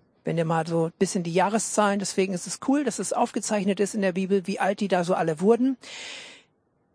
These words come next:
Henoch konnte mit Adam sprechen und ich mutmaße, sie haben sich darüber ausgetauscht, hey, wie war das im Garten Eden? Wie war das mit Gott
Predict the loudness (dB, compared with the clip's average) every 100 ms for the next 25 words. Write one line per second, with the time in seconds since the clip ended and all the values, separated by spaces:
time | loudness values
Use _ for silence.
0 | _ -2 2 4 6 6 4 -2 -12 -18
1 | _ -20 _ 0 2 4 2 4 2 4
2 | 4 6 4 2 2 0 2 2 0 -2
3 | -4 -2 -4 -8 _ _ _ 0 0 -2
4 | -14 _ _ -10 2 4 6 4 4 4
5 | 2 2 -2 _ -2 2 4 4 2 0
6 | 0 2 2 2 2 0 -2 0 0 0
7 | -6 -12 -18 _ -6 -4 -2 0 2 0
8 | -2 -6 -6 -8 -14 _ _ _ _ -12
9 | -6 -6 -6 -10 -8 -8 -8 -16 _ -20
10 | -16 -12 0 2 4 0 -2 -6 -8 -8
11 | -6 -2 0 0 0